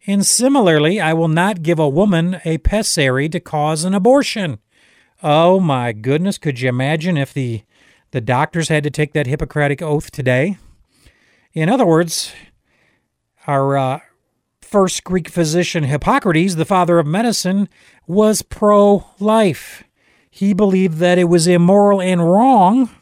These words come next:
to give a woman, whether asked for or not, any kind of pessary or drug, anything that would induce the termination of the child in her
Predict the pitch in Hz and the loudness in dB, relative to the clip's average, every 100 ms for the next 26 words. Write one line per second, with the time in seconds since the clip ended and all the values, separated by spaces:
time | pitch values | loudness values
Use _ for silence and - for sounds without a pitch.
0 | _ _ _ _ _ _ _ - - 180 | _ _ _ _ _ _ _ -8 -4 -2
1 | 156 196 214 185 170 185 202 175 165 165 | 2 4 4 0 -2 0 2 2 2 2
2 | 190 180 - _ _ _ _ _ _ _ | 2 -2 -8 _ _ _ _ _ _ _
3 | - 143 170 170 170 185 196 - - 208 | -6 0 2 2 2 0 0 -2 -2 2
4 | 202 185 202 165 131 156 175 185 - 185 | 2 4 2 2 -2 -4 -2 -2 -2 -2
5 | 175 160 - 165 - 175 185 190 190 175 | -2 -2 -4 -2 0 0 2 2 0 -2
6 | 143 147 143 160 180 _ _ _ _ _ | 0 2 2 -2 -8 _ _ _ _ _
7 | 180 190 208 - 208 190 165 170 160 165 | 0 2 2 2 2 2 2 0 0 0
8 | 156 139 185 175 170 - 156 - - 208 | 0 0 0 0 -2 -4 -4 -4 -2 0
9 | 214 202 180 175 - 180 175 160 131 - | 2 2 2 -2 -2 -4 -2 -6 -6 -8
10 | 160 160 160 160 160 165 151 139 147 139 | -4 -2 -2 -4 -4 -4 -4 -4 -4 -6